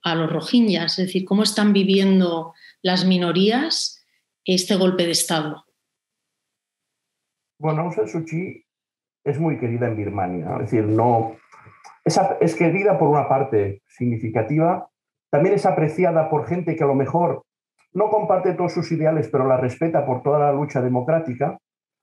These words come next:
Speaker 2: Temida no creo que sea, salvo por el ejército, más que nada, porque tiene una gran oratoria y sabe movilizar. Sabe, sabe, conoce bien la mentalidad birmana en ese aspecto, ¿eh? No conoce también cómo funciona el ejército, pero sí sabe cómo funcionan las emociones de la,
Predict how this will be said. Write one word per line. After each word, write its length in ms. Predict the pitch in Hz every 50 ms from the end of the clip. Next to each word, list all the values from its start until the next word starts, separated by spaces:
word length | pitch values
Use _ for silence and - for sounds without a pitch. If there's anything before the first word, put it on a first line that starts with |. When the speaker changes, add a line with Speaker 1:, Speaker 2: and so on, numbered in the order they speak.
| _ _ _ _ _ _ _ _
Speaker 2:
Temida 380 | - 180 165 214 240 240 226 196
no 160 | 196 185 165
creo 220 | - 175 165 156
que 80 | 156 147
sea, 180 | - 202 180 -
salvo 300 | - 156 135 139 135 131
por 120 | 143 139
el 80 | 131 135
ejército, 460 | 131 113 170 170 151 165 139 147 139
más 180 | 151 147 143
que 100 | - 139
nada, 220 | 135 151 160 180 -
porque 220 | 127 117 110 107
tiene 140 | 104 123 120
una 120 | 127 123
gran 220 | 123 127 131 131 131
oratoria 680 | 131 123 120 117 - 151 165 160 139 123 110 95 - - - _
y 80 | - 113
sabe 240 | - 139 127 127 123
movilizar. 800 | 120 120 117 120 117 110 107 107 - 127 123 120 - - - - _ _ _ _ _ _ _ _ _
Sabe, 520 | _ - 160 160 170 165 - - - - - _ _ _ _
sabe, 360 | - 208 208 208 208 196 180 165
conoce 340 | 185 190 214 220 226 226
bien 200 | 196 208 202 196
la 80 | 190 175
mentalidad 480 | 180 170 165 160 160 156 156 151 139 139
birmana 340 | 143 135 131 127 127 120
en 100 | 120 120
ese 120 | 120 120 127
aspecto, 500 | 117 - - 113 101 107 - - - -
¿eh? 100 | 160 - - _
No 140 | 160 190 196
conoce 280 | - 226 226 214 220 233
también 280 | 214 196 202 202 196
cómo 160 | 190 180 170
funciona 260 | 156 175 165 180 180 165
el 120 | 156 156
ejército, 600 | 151 165 175 156 - 180 165 - 202 226 226 - - _ _ _
pero 120 | - 156
sí 140 | 156 - 196
sabe 300 | - 185 165 170 180 180
cómo 440 | - 165 165 170 175 - - - - _ _ _ _ _ _
funcionan 340 | - 139 131 160 165 165 160
las 140 | 156 - 156
emociones 560 | 139 135 139 135 - 147 143 139 135 123 123
de 120 | 127 120
la, 320 | 113 113 110 107 110 -